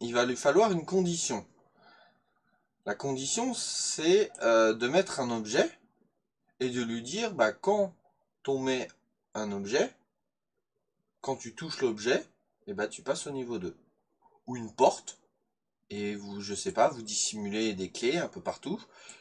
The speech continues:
et, euh, vous pouvez mettre une double condition. Si vous avez récupéré les trois clés et que vous touchez la porte, vous passez au niveau. Sinon, bah, vous restez tant que vous n'avez pas trouvé les clés. Là, c'est vraiment vous qui choisissez, euh, quel, euh, entre guillemets,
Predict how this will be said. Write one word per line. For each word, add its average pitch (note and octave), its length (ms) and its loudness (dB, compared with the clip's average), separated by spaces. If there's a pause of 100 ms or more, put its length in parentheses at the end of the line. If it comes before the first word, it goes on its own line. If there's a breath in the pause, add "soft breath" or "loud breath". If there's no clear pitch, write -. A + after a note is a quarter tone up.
(160 loud breath)
et, B2+ 340 2
euh, G2+ 220 4
vous G2 140 -8
pouvez G#2+ 280 -2
mettre A#2 260 -2
une A2+ 100 -10
double A#2+ 300 -4
condition. A#2+ 580 -6 (320 soft breath)
Si E3 500 -2 (760)
vous B2+ 180 -4
avez C3+ 220 8
récupéré B2 600 0
les A2+ 120 0
trois A2+ 260 -2
clés A2+ 360 -2
et D3 140 2
que - 120 -6
vous A2+ 180 -6
touchez - 300 -8
la E2 100 -2
porte, - 440 0
vous G2+ 80 -10
passez - 320 -8
au A#2+ 60 -4
niveau. F#2+ 280 -8
Sinon, G#2+ 500 -4
bah, F2+ 280 2
vous F2+ 200 -10
restez - 380 -4
tant - 180 -8
que G#2 60 -16
vous - 80 -14
n'avez F3+ 160 -4
pas - 140 -4
trouvé - 260 -10
les G2+ 160 -2
clés. - 180 -14 (360 loud breath)
Là, E3+ 120 8
c'est - 180 0
vraiment D#3+ 340 4
vous E3+ 200 -2
qui F#3+ 160 -10
choisissez, E3 680 0
euh, A#2 760 0 (480)
quel, D3 240 -2
euh, B2+ 120 2
entre A#2 440 -2
guillemets, A#2+ 440 -6